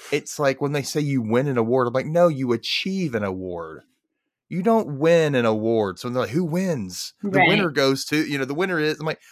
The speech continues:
Speaker 1: "Wait, wait, wait, this isn't a contest," you know?
Speaker 2: And it's
Speaker 1: It's
Speaker 2: just, it's
Speaker 1: an
Speaker 2: so
Speaker 1: award ceremony.
Speaker 2: Sorry. It's so biased too. Like, it sucks.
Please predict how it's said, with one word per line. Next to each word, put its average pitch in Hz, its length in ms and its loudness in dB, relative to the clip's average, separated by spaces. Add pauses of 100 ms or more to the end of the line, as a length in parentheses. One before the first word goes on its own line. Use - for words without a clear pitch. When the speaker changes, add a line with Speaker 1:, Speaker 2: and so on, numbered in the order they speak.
(140)
Speaker 1:
"Wait, 226 180 4
wait, 208 120 -2
wait, 190 240 2
this 185 140 -6
isn't 220 200 -2
a - 20 -2
contest," 196 960 0
you 131 120 -2
know? 131 320 0 (420)
Speaker 2:
And 269 120 6
it's 285 200 6
Speaker 1:
It's - 100 -8
Speaker 2:
just, - 160 -8 (240)
it's 254 160 -4 (100)
Speaker 1:
an 277 80 4
Speaker 2:
so - 20 4
Speaker 1:
award 180 340 -2
ceremony. 80 320 -14 (220)
Speaker 2:
Sorry. 185 760 -4
It's 247 200 0
so 294 140 6
biased 214 760 0
too. 214 220 2
Like, 202 300 -2
it 269 220 -2
sucks. 190 440 -2